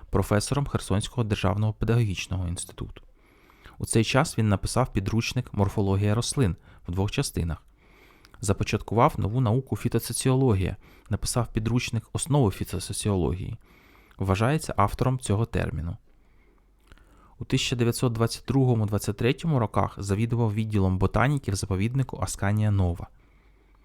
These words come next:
В Херсоні він створив свої найголовніші наукові праці: «Херсонська флора», «Опис рослинності Херсонської губернії» та інші. В листопаді тисяча дев'ятсот двадцять третього року став науковим керівником заповідника в Біловезькій пущі.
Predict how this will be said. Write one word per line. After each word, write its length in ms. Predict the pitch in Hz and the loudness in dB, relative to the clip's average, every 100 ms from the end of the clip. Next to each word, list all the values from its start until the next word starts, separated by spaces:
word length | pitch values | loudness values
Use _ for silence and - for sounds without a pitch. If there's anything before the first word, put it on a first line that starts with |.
| - - | -20 -20
В 60 | - | -4
Херсоні 460 | - - 127 160 160 | -2 0 2 4 2
він 100 | 131 | 2
створив 340 | - 110 95 | 2 0 0
свої 280 | - 104 104 | -2 0 2
найголовніші 680 | 98 98 101 98 117 139 143 | 2 2 2 0 0 0 2
наукові 420 | 120 107 107 113 | 2 2 2 0
праці: 460 | - 110 98 - - - - - | 0 0 0 -8 -14 -20 -20 -10
«Херсонська 520 | - - 143 160 - | -6 0 2 2 0
флора», 480 | 98 - 98 95 107 - - _ - | -2 2 4 4 0 -6 -20 _ -2
«Опис 320 | 113 117 175 | 2 2 0
рослинності 560 | - - 110 131 - - | -2 0 2 2 -2 -4
Херсонської 580 | 110 - 104 104 - 107 | -4 0 0 0 0 2
губернії» 640 | 117 101 85 92 76 - - - - - _ _ _ _ _ - - - - _ _ _ - - | 2 2 0 -2 -6 -8 -12 -20 -20 -20 _ _ _ _ _ -20 -20 -20 -20 _ _ _ -6 0
та 100 | - | 0
інші. 540 | 98 87 90 - - _ _ _ _ _ - - _ _ _ - | 0 -4 -4 -8 -12 _ _ _ _ _ -20 -20 _ _ _ -2
В 40 | |
листопаді 540 | 117 - 165 165 135 113 | 0 2 2 4 2 0
тисяча 280 | 120 - 117 | 0 0 2
дев'ятсот 360 | 117 - 123 | 2 2 0
двадцять 440 | 107 104 - 107 - | 2 0 0 -4 -2
третього 460 | 104 107 101 101 | -2 0 2 4
року 400 | 120 165 - 127 | 4 2 -2 -6
став 280 | - 131 147 | 0 2 4
науковим 460 | 120 104 127 131 120 | 4 4 4 2 2
керівником 560 | 107 98 101 - 139 | 0 0 0 2 2
заповідника 640 | 113 - 98 120 127 120 101 | 2 2 0 0 0 0 0
в 40 | |
Біловезькій 560 | 98 95 98 101 - 101 | 2 2 2 -2 -6 -8
пущі. 520 | - 85 - - | -8 -8 -8 -10